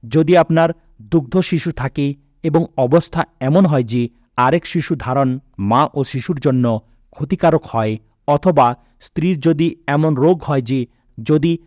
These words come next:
শিশু ধারণ করা হয় তবে কেউ মৃত্যু মুখেই পতিত হবেন, তবে এমত অবস্থায় কন্ডম বা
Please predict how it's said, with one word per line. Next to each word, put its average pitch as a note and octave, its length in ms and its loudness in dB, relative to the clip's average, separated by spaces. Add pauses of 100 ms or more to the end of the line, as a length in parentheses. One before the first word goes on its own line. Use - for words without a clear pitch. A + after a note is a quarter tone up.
(140)
শিশু F3 300 0
ধারণ C3 280 0
করা D#3 220 4
হয় C3 280 0 (240)
তবে B2+ 200 -2
কেউ C3 200 0
মৃত্যু A#2+ 400 -2
মুখেই C3 360 0 (120)
পতিত D#3 300 -2
হবেন, A2 560 0
তবে C3 420 0 (360)
এমত E3 280 2
অবস্থায় C3 560 -2 (260)
কন্ডম C3+ 400 2
বা G#2+ 280 2